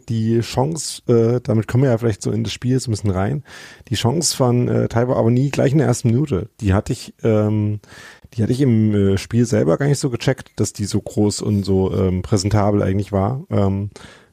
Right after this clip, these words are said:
äh, wurde dann nicht draus, weil Taiwo der halt den Ball nicht richtig gestoppt hat, aber das hätte ja eigentlich, äh, schon eine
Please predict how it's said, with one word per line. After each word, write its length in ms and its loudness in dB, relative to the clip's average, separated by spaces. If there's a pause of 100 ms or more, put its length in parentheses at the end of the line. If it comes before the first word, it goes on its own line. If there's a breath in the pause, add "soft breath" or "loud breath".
(160)
äh, 380 2
wurde 320 2
dann 200 4
nicht 160 -2
draus, 360 -2
weil 320 2
Taiwo 320 0
der 80 2
halt 160 0
den 80 0
Ball 180 2
nicht 140 -2
richtig 240 -8
gestoppt 380 -2
hat, 80 0
aber 160 2
das 220 -4 (200)
hätte 240 0
ja 100 4
eigentlich, 320 -2
äh, 220 2
schon 240 0
eine 140 0